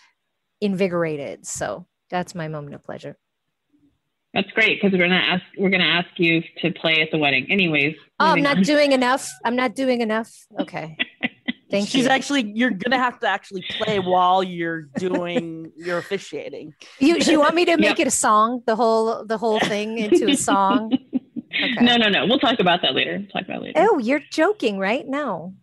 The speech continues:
Speaker 2: No, I'm not joking.
Speaker 1: No, I'm not gonna
Speaker 2: We'll
Speaker 1: play.
Speaker 2: talk
Speaker 1: Anyway,
Speaker 2: later.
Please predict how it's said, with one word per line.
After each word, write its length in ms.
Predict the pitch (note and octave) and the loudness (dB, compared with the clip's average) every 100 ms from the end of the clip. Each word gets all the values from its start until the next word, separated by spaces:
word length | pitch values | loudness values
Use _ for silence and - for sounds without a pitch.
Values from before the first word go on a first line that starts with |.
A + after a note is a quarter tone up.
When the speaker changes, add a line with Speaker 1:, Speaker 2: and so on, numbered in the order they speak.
| _ _ _ | _ _ _
Speaker 2:
No, 180 | A#3 B3 | 2 4
I'm 160 | G#3 A3+ | 4 4
not 160 | G#3+ | 2
joking. 540 | - F#3+ F#3+ D#3+ F3+ - _ A#3 | 2 0 0 -4 -4 -8 _ -4
Speaker 1:
No, 260 | D4+ G4 | -2 0
I'm 120 | E4 | 0
not 180 | C4 A#3 | -2 -4
gonna 140 | G3+ F#3 | -2 0
Speaker 2:
We'll 80 | F#4+ | 2
Speaker 1:
play. 120 | G#4 | 2
Speaker 2:
talk 120 | G#4+ | 0
Speaker 1:
Anyway, 160 | - F4 F4+ | 2 4 4
Speaker 2:
later. 540 | D4+ G3+ - - | 4 2 0 -10